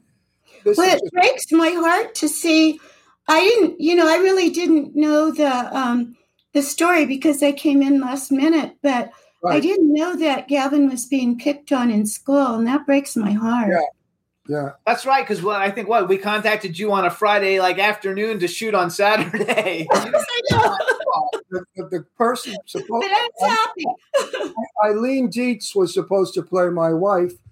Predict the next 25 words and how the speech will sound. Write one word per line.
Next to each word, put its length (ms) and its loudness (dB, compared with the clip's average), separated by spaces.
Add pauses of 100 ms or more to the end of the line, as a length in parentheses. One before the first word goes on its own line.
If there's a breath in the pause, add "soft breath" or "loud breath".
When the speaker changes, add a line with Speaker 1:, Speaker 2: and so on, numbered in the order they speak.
(300)
Speaker 1:
but 140 0
Eileen 720 -2 (420)
ha-, 220 -4 (140)
didn't 260 -2
realize 480 2
that 140 -4
she 100 -6
had 140 2
a 40 0
prior 440 0
commitment 600 -4
to 40 -8
another 260 0
movie, 460 0 (400 soft breath)
and 400 -2
she 160 0
had 240 -2
to 140 -4 (400)
honor 320 0
that 320 -4
commitment 520 -4
instead 280 -4
of 100 -2
this 240 0
one. 220 -8